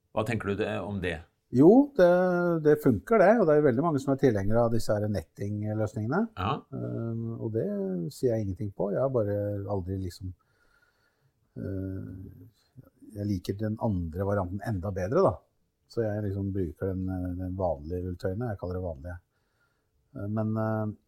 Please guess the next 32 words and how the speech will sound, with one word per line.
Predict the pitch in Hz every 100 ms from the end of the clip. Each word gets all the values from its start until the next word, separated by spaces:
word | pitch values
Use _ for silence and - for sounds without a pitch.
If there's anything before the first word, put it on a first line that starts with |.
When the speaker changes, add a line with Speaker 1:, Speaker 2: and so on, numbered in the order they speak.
| _ _ -
Speaker 2:
syntetisk | - 135 131 110 - 143 131
versus | 127 120 131
ull, | 156 185
så | 202 139
er | 98
jeg |
ikke | 107
i | - -
tvil | 95 87 101
om | 131
hva | 98 87
som | 95
er, | 92 82 90
eh, | 90
best, | 113 -
og | 95
det | 90
er | 71 -
ull. | 80 87 85 _ -
Men, | 98 95
eh, | 92 90 90 - _ _ _ _ _ _ _ _ _ -
eh, | 101 98 98 95 95 87 87
og | 95
syntetisk, | 110 98 90 - 107
det | 107
lukter | 107 - - -
også | 90 90 90 90 85 _ _ _ _ _ _
stramt | - - 69 80 _
da | 113
ganske | 104 98 80 -
mye | 95
kjappere. | 95 92 - 107 131